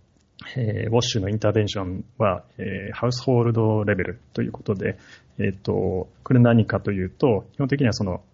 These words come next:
家をターゲットにして、それでそこに対して、えー、水であると、えー、クロリネーションですね。えっと、塩素を、えー、配って、えーっと、それと、あ、そうですね。塩素の、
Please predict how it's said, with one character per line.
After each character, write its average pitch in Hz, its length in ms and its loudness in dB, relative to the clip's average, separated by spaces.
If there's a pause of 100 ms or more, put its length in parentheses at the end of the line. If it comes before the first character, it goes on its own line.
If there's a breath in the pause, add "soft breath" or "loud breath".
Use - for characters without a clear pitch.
家 110 440 4 (280)
を 110 80 -2
タ 113 140 2
ー 104 80 4
ゲ 95 80 -4
ッ 95 40 -6
ト - 180 -8
に 95 140 -6
し - 120 -14
て、 143 340 0 (260 loud breath)
そ - 160 -6
れ 120 100 0
で 131 280 2
そ 117 140 -6
こ 113 120 0
に 104 120 -2
対 98 200 0
し - 120 -4
て、 135 320 4 (220)
え 92 360 -2
ー、 98 40 -4
水 104 240 2
で 117 100 6
あ 110 60 6
る 98 140 -2
と、 107 320 0 (380 soft breath)
え 101 80 -2
ー、 90 60 -4
ク - 120 -4
ロ 110 80 6
リ 107 100 4
ネ 104 100 2
ー 92 40 -2
シ - 100 -8
ョ 95 40 -6
ン 90 40 -8
で 95 60 -12
す - 120 -8
ね。 113 120 -6
え 101 40 -4
っ 90 40 -8
と、 - 140 -10
塩 117 140 4
素 90 400 -6 (360 soft breath)
を、 123 300 2
え 92 200 0
ー、 - 120 -8
配 92 120 0
っ - 40 -16 (460)
て、 127 300 2 (160)
え 98 400 -4
ー - 20 -12
っ - 80 -14
と、 - 80 -12
そ - 140 -8
れ 98 80 -2
と、 92 400 -4 (800 loud breath)
あ、 107 80 2
そ - 120 -6
う 92 40 -2
で 90 40 -6
す - 80 -8
ね。 123 120 4
塩 104 80 4
素 - 180 -2
の、 90 260 -2